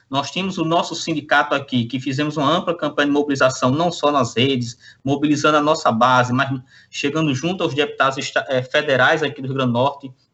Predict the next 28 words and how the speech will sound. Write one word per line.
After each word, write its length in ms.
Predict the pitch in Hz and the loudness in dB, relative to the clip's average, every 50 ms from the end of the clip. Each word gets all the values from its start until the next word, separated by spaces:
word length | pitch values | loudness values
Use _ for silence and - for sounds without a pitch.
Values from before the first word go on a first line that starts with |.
| _ _ | _ _
pra 140 | - 127 | 0 0
convencê-los 800 | 127 - - 165 165 170 175 156 131 - - - 165 180 175 156 | 0 2 0 0 2 2 0 0 -2 -4 -2 0 0 0 2 0
da 80 | 156 151 | -2 -2
importância 580 | - - 147 131 - - - 147 147 - 147 | -2 -2 -4 -4 -4 -4 -4 -4 -2 -2 -4
do 80 | 135 127 | -4 -4
fundeb, 640 | - - 131 117 110 107 110 123 147 165 175 170 - _ _ _ _ _ _ _ _ | -4 -2 -2 2 2 4 4 4 2 0 -8 -10 -12 _ _ _ _ _ _ _ _
né? 80 | 113 | 0
Então, 280 | 135 135 - - 151 151 151 | 0 2 2 0 -2 -2 0
teve 260 | 151 170 160 160 160 | -2 -2 -2 -2 -4
toda, 440 | - - 180 202 214 202 185 175 156 - | -4 0 0 2 2 4 2 2 2 4
ó, 220 | 151 123 107 98 - - - - _ _ _ | 2 2 2 0 -2 -14 -20 -20 _ _ _
teve 180 | _ 147 147 151 | _ -4 -4 -4
toda 240 | 147 - 190 196 202 | -2 -2 0 0 2
essa 220 | 196 - - 170 | 0 0 0 0
ação 260 | 165 - - - 180 | -2 -2 -2 -2 0
articulada. 640 | 185 180 - - 196 196 - - 156 131 - 120 113 | 0 0 -2 -4 -8 -8 -4 0 2 2 2 2 0
Só 260 | - - - 190 208 | -4 -2 0 0 0
um 100 | 202 208 | 2 0
exemplo 480 | 196 175 - - 165 175 175 - 185 - | 0 0 0 0 0 0 0 -4 -10 -6
que 60 | - | -4
eu 100 | 170 170 | -4 -4
te, 160 | 165 - 165 | -4 -4 -8
vou 220 | 135 147 156 165 | -4 -2 -2 -2
te 100 | 165 - | -2 -6
dar 160 | 165 151 151 143 | -2 2 2 2
aqui. 300 | 135 - - 117 101 95 | 2 0 -4 -4 -6 -6
Teve 380 | - _ 170 185 208 190 - | -6 _ 0 0 0 -2 0
parlamentar, 880 | - 160 160 165 156 147 139 123 113 - 143 147 156 143 110 104 - | -2 0 2 2 2 2 2 -2 0 2 2 4 4 2 0 -2 -6